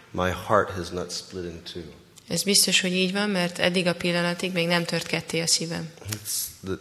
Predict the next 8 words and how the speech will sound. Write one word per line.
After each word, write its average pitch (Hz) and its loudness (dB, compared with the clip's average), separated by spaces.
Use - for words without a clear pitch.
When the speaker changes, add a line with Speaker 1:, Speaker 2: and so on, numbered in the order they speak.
Speaker 1:
the 98 -8
diamond 92 2
is 85 -2
the 78 -10
hardest - 0
of 76 -8
the 80 -8
stones. 73 -2